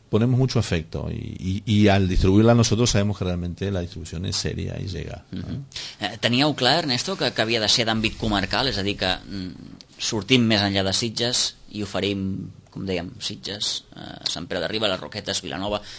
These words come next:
Speaker 2: Cubelles, Olivella?
Speaker 1: Hombre, sí, por una cuestión de población,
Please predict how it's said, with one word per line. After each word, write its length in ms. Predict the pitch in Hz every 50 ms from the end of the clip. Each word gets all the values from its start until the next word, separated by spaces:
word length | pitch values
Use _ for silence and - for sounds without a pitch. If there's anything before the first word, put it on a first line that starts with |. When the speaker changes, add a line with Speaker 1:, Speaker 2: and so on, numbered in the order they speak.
| - - -
Speaker 2:
Cubelles, 400 | 87 82 85 101 101 107 98 -
Olivella? 420 | 78 76 85 92 92 92 98 98 - - - - - - - - - -
Speaker 1:
Hombre, 220 | 123 120 120 117
sí, 240 | 110 - - 120 110
por 160 | 104 95 92
una 220 | 95 101 101 101 98
cuestión 520 | 101 95 - - - 101 98 104 104 101
de 720 | 98 98 98 101 104 107 107 104 101 101 98 95 92 95 98 - - _ _
población, 540 | - 98 90 85 78 - - 101 92 78 67